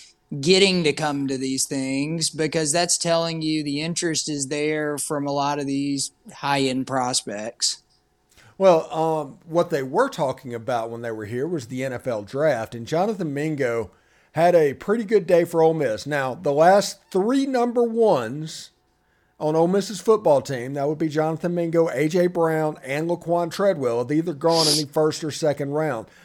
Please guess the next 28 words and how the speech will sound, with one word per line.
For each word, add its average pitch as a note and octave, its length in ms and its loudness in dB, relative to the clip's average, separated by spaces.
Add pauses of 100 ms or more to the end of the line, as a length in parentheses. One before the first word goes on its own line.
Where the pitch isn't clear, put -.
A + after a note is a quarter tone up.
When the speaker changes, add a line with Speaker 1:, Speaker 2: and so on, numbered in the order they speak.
(140)
Speaker 2:
So F#3+ 180 4
I E3+ 80 6
imagine G3+ 560 2
that G#3 180 -2
was - 140 -6
probably F#3+ 640 0
a D#3+ 60 0
talking F#3 500 0
point. A#2+ 320 -4 (340)
Probably F#3+ 320 6
not F3+ 260 4
if D#3+ 140 0
you E3+ 140 -2
were, C3+ 280 -12
Randall C#3+ 360 0
Mackey B2+ 560 -6
maybe G#2 360 -10
was G#2+ 200 -12
in G#2 160 -14
town, A#2+ 380 -8
but E3+ 300 6 (300)
for, G#3+ 160 -2
i-, A3 60 -2
if A#3 460 -4
you're G#3+ 200 6
a F#3+ 60 0
wide G#3 240 6
receiver G3+ 720 0